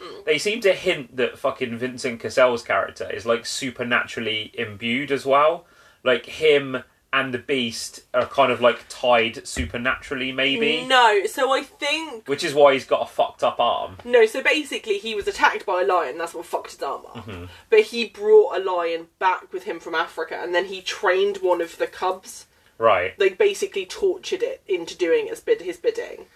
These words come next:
Speaker 1: And it answers to the whistle
Speaker 2: Yeah,
Speaker 1: that
Speaker 2: yeah.
Speaker 1: he has. So they're not supernaturally linked, I think it's just they don't make it exceptionally clear. It's literally, like, three lines at
Speaker 2: Yeah,
Speaker 1: the end of the
Speaker 2: 'cause
Speaker 1: film
Speaker 2: he
Speaker 1: where they explain.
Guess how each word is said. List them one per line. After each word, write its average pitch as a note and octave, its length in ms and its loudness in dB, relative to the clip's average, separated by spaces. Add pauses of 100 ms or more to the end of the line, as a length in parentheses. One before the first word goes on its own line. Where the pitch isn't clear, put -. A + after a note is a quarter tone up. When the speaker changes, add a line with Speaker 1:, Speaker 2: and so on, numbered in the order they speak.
(260)
Speaker 1:
And G3+ 120 6
it G#3+ 140 4
answers G3+ 400 0
to - 140 -4
the - 80 -2
whistle - 600 -6
Speaker 2:
Yeah, A#2 280 4
Speaker 1:
that G2 160 2
Speaker 2:
yeah. - 60 -4
Speaker 1:
he G2 60 -8
has. - 340 -20 (300)
So A3+ 140 8
they're C4 140 6
not B3+ 200 2
supernaturally G3 600 -2
linked, E3+ 260 -4
I F3+ 80 -6
think F3+ 220 -6
it's E3 180 0
just E3+ 200 -2
they F3+ 120 4
don't F#3+ 200 2
make F#3 200 0
it - 80 2
exceptionally F#3 420 -2
clear. F#3+ 180 0 (100)
It's F#3+ 100 0
literally, G3+ 380 -4
like, E3 160 0
three F3+ 400 -2
lines E3 240 2
at - 60 -2
Speaker 2:
Yeah, D#3 200 6
Speaker 1:
the F3+ 100 2
end F3 120 0
of - 60 -14
the - 60 -2
Speaker 2:
'cause - 120 -6
Speaker 1:
film - 180 2
Speaker 2:
he F#3+ 60 -2
Speaker 1:
where E3+ 100 0
they E3+ 160 -2
explain. A3+ 760 -6